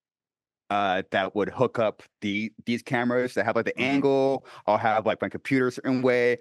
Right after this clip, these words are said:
Speaker 1: You would, you would have my, my perfect lighting camera.
Speaker 2: <laughs>
Speaker 1: So it, it, I'd have, so actually, God was like, "You know what? S-, you're, you're,
Speaker 2: Yeah.
Speaker 1: you're
Speaker 2: Ha-,
Speaker 1: not, you're,
Speaker 2: meant
Speaker 1: you're,
Speaker 2: to be.
Speaker 1: you're, you're not doing it."
Speaker 2: <laughs>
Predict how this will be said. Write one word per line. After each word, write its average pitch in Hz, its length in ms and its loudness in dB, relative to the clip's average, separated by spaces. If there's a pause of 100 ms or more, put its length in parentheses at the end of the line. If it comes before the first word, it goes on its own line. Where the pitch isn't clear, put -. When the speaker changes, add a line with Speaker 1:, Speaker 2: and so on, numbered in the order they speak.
(160)
Speaker 1:
You 113 120 0
would, 123 120 0
you 120 100 -2
would 123 100 2
have 107 280 2
my, 71 140 -6 (380)
my 90 260 -4 (760)
perfect 139 360 2
lighting 117 420 0
camera. 127 640 0
Speaker 2:
<laughs> - 240 -2
Speaker 1:
So - 120 -10
it, 117 180 -2
it, 139 120 -4
I'd 131 140 2
have, 120 200 0 (160)
so 156 180 0
actually, 196 460 2 (760)
God 120 200 2
was 143 160 0
like, 120 220 2
"You 147 120 2
know 185 80 -6
what? - 220 -2 (120)
S-, - 260 -18
you're, 254 140 -8 (400)
you're, 123 240 -4
Speaker 2:
Yeah. 160 400 0 (220)
Speaker 1:
you're 160 160 -6
Speaker 2:
Ha-, 185 40 -2
Speaker 1:
not, 185 180 -4
you're, 156 100 2
Speaker 2:
meant 220 100 0
Speaker 1:
you're, 196 140 -2
Speaker 2:
to 220 40 -4
be. 175 200 -4
Speaker 1:
you're, 208 180 0 (300)
you're 226 120 2
not 302 200 0
doing 294 300 0
it." - 140 -14
Speaker 2:
<laughs> - 60 -20